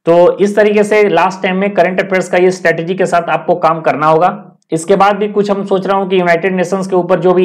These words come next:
एक जगह है करंट अफेयर्स का एक वीडियो मैं आपको प्रोवाइड करवा दूँ, क्योंकि बहुत सारे बच्चे को यूनाइटेड नेशंस के करंट अफेयर्स में बहुत ज़्यादा प्रॉब्लम हो रहा है, यूनाइटेड नेशंस और इंटरनेशनल ऑर्गेनाइजेशन से रिलेटेड,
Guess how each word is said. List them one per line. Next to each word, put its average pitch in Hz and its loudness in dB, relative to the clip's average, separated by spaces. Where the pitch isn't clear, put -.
एक 180 0
जगह 175 2
है 175 0
करंट 180 -2
अफेयर्स 180 -4
का 185 0
एक 175 0
वीडियो 170 0
मैं 175 0
आपको 170 -2
प्रोवाइड 160 0
करवा 165 0
दूँ, 185 -8
क्योंकि 156 -6
बहुत 160 0
सारे 165 2
बच्चे 160 -2
को 170 -8
यूनाइटेड 151 -4
नेशंस 170 -6
के 170 -4
करंट 160 -2
अफेयर्स 165 0
में 165 -4
बहुत 156 2
ज़्यादा 156 4
प्रॉब्लम 143 0
हो 123 0
रहा 113 2
है, 113 0
यूनाइटेड 139 -2
नेशंस 156 -6
और 156 2
इंटरनेशनल 147 -4
ऑर्गेनाइजेशन 131 -2
से 131 -6
रिलेटेड, 98 -6